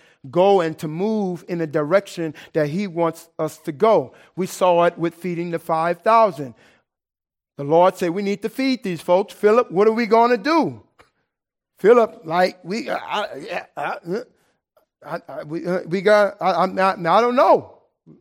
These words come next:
We got a little money, but that's not enough. But the point is, we need to begin with,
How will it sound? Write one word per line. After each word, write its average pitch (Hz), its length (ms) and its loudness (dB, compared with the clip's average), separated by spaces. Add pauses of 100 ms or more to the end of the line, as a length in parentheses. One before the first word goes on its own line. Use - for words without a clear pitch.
(800)
We 170 420 -8
got 214 220 4
a 196 40 0
little 311 280 2
money, 240 280 0
but 202 140 -2
that's 247 220 2
not 214 180 2
enough. 208 520 -2 (1900)
But 143 260 -10 (540)
the 143 80 -12
point 202 360 0
is, 156 300 -2
we 160 100 -10
need 160 260 -6
to 156 220 -8
begin 156 600 -4
with, 156 340 -2